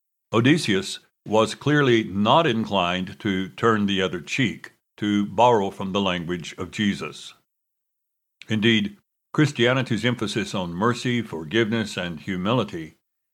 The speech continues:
added to the disdain with which Romans greeted this newfangled religion.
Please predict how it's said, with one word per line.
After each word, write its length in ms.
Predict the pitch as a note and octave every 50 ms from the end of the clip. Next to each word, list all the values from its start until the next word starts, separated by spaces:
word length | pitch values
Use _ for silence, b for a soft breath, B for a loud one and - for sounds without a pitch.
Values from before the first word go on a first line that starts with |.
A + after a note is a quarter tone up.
| _ _ _ _ -
added 460 | - A#2 C#3 D#3 D#3+ D3 A2 G#2 G#2
to 100 | - A#2
the 140 | G#2 G#2 G#2+
disdain 720 | G#2 G#2 G2+ - - F#2 G#2+ A2+ C3 C#3+ B2+ G#2+ G2+ G2+
with 240 | G#2 G#2 G2+ G#2 -
which 220 | G#2+ G#2+ G#2 - G2
Romans 480 | F#2+ G#2 A#2+ B2+ A#2+ A2+ A2+ A2+ G#2
greeted 480 | - - - A#2+ C#3+ C3+ A2 F#2 F2+ F2
this 300 | G2 G2 F#2 - - - _ -
newfangled 720 | F#2 F#2 G#2 A#2 A#2+ A#2 - G#2+ A2 A2 G#2+ A2 G#2+ G#2
religion. 520 | G#2+ A2 A2 A2+ B2+ B2+ - F#2 F#2+ G2+